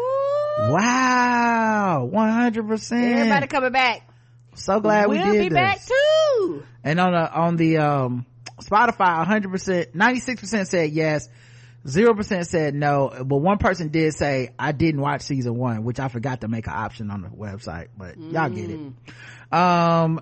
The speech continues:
Speaker 1: and let's check what it says.
Speaker 2: And you know what?
Speaker 1: Mm-hmm.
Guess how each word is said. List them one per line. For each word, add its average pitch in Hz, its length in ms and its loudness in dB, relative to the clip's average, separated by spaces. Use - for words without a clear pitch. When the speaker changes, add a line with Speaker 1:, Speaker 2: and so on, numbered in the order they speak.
Speaker 1:
and 165 880 0
let's 160 340 -2
check - 320 -6
what 160 160 0
it 156 120 -4
says. 151 400 -2
Speaker 2:
And 147 100 -2
you 147 40 -2
know 226 200 -2
what? 247 360 -2
Speaker 1:
Mm-hmm. 147 200 -8